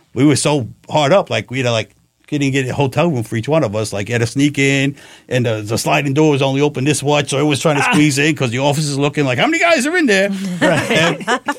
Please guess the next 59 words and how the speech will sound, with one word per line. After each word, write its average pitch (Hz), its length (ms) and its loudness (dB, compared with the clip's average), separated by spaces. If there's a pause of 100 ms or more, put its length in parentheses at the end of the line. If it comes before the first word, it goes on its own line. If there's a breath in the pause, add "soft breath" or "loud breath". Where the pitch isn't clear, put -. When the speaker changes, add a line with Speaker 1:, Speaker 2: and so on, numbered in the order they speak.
(280)
Speaker 1:
we - 180 2
only 196 160 2
had 202 140 4
money 214 220 2
to 196 80 -2
eat 214 120 -2
once 202 240 0
a 180 40 0
day 240 200 4
'cause 156 160 -2
you 190 80 -2
have 202 160 2
to, 185 80 2
like, 175 240 0
we 151 80 -2
need 139 180 -2
gas 185 340 2
to 175 60 -6
get 156 220 -2
back 190 340 2
and 175 80 0
everything. 196 420 2
Speaker 2:
Right. 160 40 2
Speaker 1:
Nobody 180 260 0
was, 135 180 -4 (140)
nobody 165 200 0
was 151 100 -2
selling 151 300 0
for, 131 60 0
like, 131 160 0
three 165 180 0
days. 147 360 0
Uh, 104 260 0 (840 loud breath)
and 120 200 0
so 127 160 0
we, 127 140 0
we 131 60 -2
used 135 140 -4
to 143 100 0
go 147 120 2
to 139 60 -2
this 127 180 -8
all-you-can-eat 143 440 2
buffet 139 320 0
once 120 240 -2
a 131 40 -2
day, 151 200 0
Swedish 135 440 -2
Manor, 131 300 0
right 117 200 0
down 135 160 0
the 135 80 0
road. 147 240 2
Like, 123 240 -4
"This 147 200 -4
is 185 140 -4
it, 220 160 2
guys." 170 460 0
And 127 180 -4